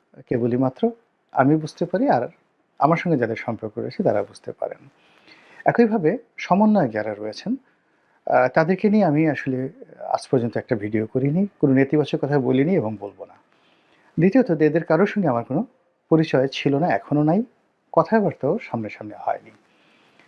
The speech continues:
একদিন, আহ, কেবলমাত্র হাসনাত আবদুল্লাহ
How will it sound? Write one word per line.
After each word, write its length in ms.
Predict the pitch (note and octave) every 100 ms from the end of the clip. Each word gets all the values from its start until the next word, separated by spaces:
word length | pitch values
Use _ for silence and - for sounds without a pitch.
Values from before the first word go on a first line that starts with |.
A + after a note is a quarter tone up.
| _ _
একদিন, 440 | F#3 E3 G3+ G3 C4+
আহ, 340 | - D3+ C#3+
কেবলমাত্র 800 | C3+ C3+ B2+ A#2+ A2 - B2 A2+ - _ _ _ _ _ _ _
হাসনাত 480 | - C3+ - D#3+
আবদুল্লাহ 500 | B2 G2+ G#2+ F#2+ -